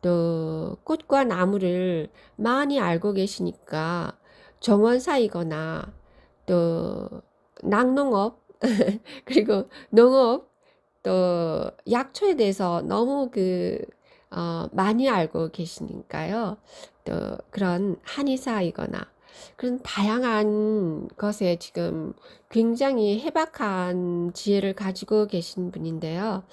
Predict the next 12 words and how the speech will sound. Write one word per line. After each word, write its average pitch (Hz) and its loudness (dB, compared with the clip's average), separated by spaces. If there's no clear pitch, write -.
히말라야 269 2
설산 214 -4
아래서 185 -4
이 196 0
그 175 -2
화엄경을 220 0
집필하는 190 -4
동안 175 -4
이런, 196 0
어, 170 -6
많은 240 2
노동에, 190 0